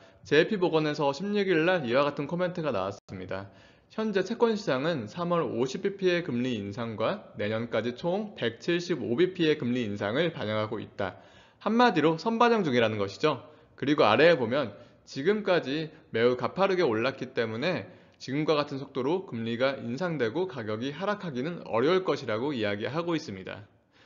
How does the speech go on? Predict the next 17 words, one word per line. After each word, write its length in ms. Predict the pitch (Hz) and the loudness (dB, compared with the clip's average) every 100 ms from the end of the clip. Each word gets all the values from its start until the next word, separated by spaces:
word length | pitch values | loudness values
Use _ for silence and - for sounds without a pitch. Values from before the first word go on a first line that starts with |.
| _ _ | _ _
채권 400 | - 226 254 247 | -6 0 2 4
가격의 480 | 175 120 135 120 127 | 4 4 6 6 4
하방 340 | 160 196 202 | 4 2 4
압력은 440 | 131 110 117 123 120 | 2 0 0 0 0
분명 340 | 120 123 127 | -2 0 -2
존재하지만 840 | 123 117 135 156 190 160 185 117 - - _ | -2 -2 -2 -2 -2 0 0 0 -8 -20 _
이미 400 | 117 117 143 185 - | -4 -2 -2 -4 -10
선반영 500 | 214 208 214 208 156 | -4 0 2 2 -2
중이기 360 | 117 110 113 | -4 -4 -4
때문에 460 | 113 180 151 175 104 | -2 -2 0 -2 -4
이러한 420 | 104 131 196 190 | -4 2 2 2
가격 320 | 160 117 131 120 | -2 -2 -2 -2
움직임이 720 | 110 131 156 160 104 95 - | -4 -4 -2 -2 -2 -4 -8
유지되기는 720 | 117 123 143 113 110 135 180 - | -8 -2 0 0 0 -4 -6 -8
힘들다고 480 | 220 233 190 139 156 | 0 2 2 0 -2
보는 220 | 156 113 | -4 -4
것입니다. 520 | 104 113 95 92 92 | -4 -6 -8 -10 -10